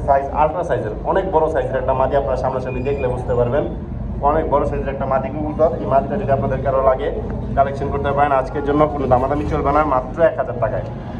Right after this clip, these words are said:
দেখেন মাত্র এক হাজার টাকা হলে জায়ান্ট হুমা মাদিটা কালেকশন করতে পারবেন।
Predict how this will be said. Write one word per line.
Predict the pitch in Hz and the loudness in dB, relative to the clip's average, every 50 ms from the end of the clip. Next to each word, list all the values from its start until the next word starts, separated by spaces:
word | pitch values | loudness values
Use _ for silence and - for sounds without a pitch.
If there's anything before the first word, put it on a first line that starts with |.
| - - - - | -8 -6 -6 -6
দেখেন | 117 110 107 98 - | -4 -4 -4 -4 -2
মাত্র | - 131 135 135 - - 170 | 2 2 2 2 0 0 2
এক | 170 165 165 | 2 2 2
হাজার | 160 156 156 - - | 2 0 -2 0 -2
টাকা | 165 151 | -2 -2
হলে | - - - 175 170 - | -2 0 2 2 2 4
জায়ান্ট | 143 135 139 135 123 | 4 4 4 2 0
হুমা | 139 147 | 0 0
মাদিটা | 147 143 143 - 143 139 | 2 2 2 2 2 0
কালেকশন | 127 127 123 123 123 127 120 117 | 2 2 0 0 -4 -6 -6 -6
করতে | 117 - 107 | -6 -6 -2
পারবেন। | 107 101 98 92 | -2 -2 -2 -4